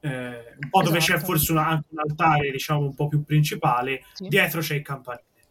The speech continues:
Speaker 1: Quindi fate tutto questo percorso all'interno. Eh, secondo me qui magari qualche fedele c'è anche, per se ti
Speaker 2: Sicuro.
Speaker 1: riconosce ti saluta e ti fa il segno della Dea Madre, e arrivate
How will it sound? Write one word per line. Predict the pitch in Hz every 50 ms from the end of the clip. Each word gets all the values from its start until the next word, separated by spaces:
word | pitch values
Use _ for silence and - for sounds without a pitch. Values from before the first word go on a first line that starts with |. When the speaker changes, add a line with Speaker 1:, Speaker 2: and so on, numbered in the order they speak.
| _ _ _ - - _
Speaker 1:
Quindi | - 190 165 165
fate | 185 180 160 202
tutto | 220 170 - 170
questo | 170 170 165 160 156
percorso | 151 165 156 151 165 160 151 - 156
all'interno. | 147 151 180 202 185 - - 196 202 208 190 160 151 - - - _ _ _ _ _ _
Eh, | - 143 135 127 123 120 117 120 120 110 107 107 104 107
secondo | 110 - 151 180 208 214
me | 202 -
qui | - 202 196 - -
magari | 143 143 156 170 170
qualche | 156 151 147 147 147 151
fedele | 147 - - 151 151 160 156 147
c'è | 131 - - 160
anche, | 160 139 135 147 165 165 151 151 143 131 120 _ - _ - - -
per | - 147 143
se | 147 - 139
ti | 147 202
Speaker 2:
Sicuro. | 202 - -
Speaker 1:
riconosce | 139 147 147 147 - -
ti | 147 143
saluta | - - 240 214 - - - - - - - - - - _ _ _ _ _ _
e | - 143 135 127
ti | 127 -
fa | 143 - 160 151
il | 143 139
segno | - - 156 139 135 127
della | 131 143 190 196
Dea | 269 247 -
Madre, | 127 120 - - - - 123 123 - _ _ _ _ _ _ -
e | - 247 - - -
arrivate | 156 147 156 151 175 165 196 185 160 147 - 151 135 120 120 117 113 110 110